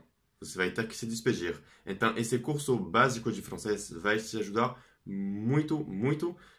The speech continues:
para a tua chegada na França ou em qualquer lugar francófono. E primeiro, antes de começar o vídeo, você já pode receber o meu guia gratuito, um guia gratuito e um e-book,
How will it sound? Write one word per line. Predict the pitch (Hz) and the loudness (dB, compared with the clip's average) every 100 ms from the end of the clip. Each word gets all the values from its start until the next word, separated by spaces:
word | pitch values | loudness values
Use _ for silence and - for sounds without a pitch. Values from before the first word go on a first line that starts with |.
| _ | _
para | 107 104 | 2 2
a | |
tua | 110 110 | 2 0
chegada | 104 98 98 | 4 4 4
na | |
França | 92 101 98 101 147 | 0 0 0 2 -2
ou | 131 101 | 0 0
em | 95 | 2
qualquer | 131 131 151 | 2 2 2
lugar | 120 120 123 | 0 0 0
francófono. | - 127 104 92 - 78 73 - _ _ _ _ _ _ _ _ - - - - - - _ _ _ _ _ _ _ _ - | -4 -2 2 2 0 -4 -6 -8 _ _ _ _ _ _ _ _ -14 -14 -16 -20 -20 -20 _ _ _ _ _ _ _ _ -10
E | 113 | -6
primeiro, | 170 185 147 107 95 | 4 8 10 10 8
antes | 113 147 131 | 6 6 6
de | 123 123 120 113 113 | 6 6 8 8 8
começar | 135 131 143 | 4 4 2
o | 117 | 2
vídeo, | 98 113 107 87 73 - - - | 4 6 6 4 -4 -8 -20 -12
você | 95 110 | -6 2
já | 117 | 4
pode | 135 139 | 4 6
receber | 143 135 131 | 4 6 4
o | 123 | 6
meu | 117 | 4
guia | 110 107 107 - | 4 0 0 -8
gratuito, | - 104 98 147 151 90 78 - | 0 2 4 4 2 2 -6 -6
um | 92 87 | -6 -6
guia | 92 117 107 | 0 4 4
gratuito | 92 85 113 143 185 135 | 2 -2 -2 0 0 2
e | |
um | 98 92 | 2 0
e-book, | 101 117 143 143 | 0 -2 -2 -6